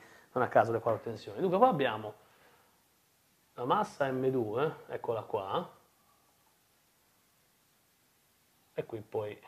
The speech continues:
chiaramente abbiamo la solita puleggia M due, abbiamo,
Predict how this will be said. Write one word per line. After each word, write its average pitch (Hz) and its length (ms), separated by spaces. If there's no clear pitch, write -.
chiaramente 123 560
abbiamo 104 240
la 101 120
solita 110 340
puleggia 107 580
M 127 220
due, 190 260
abbiamo, 113 460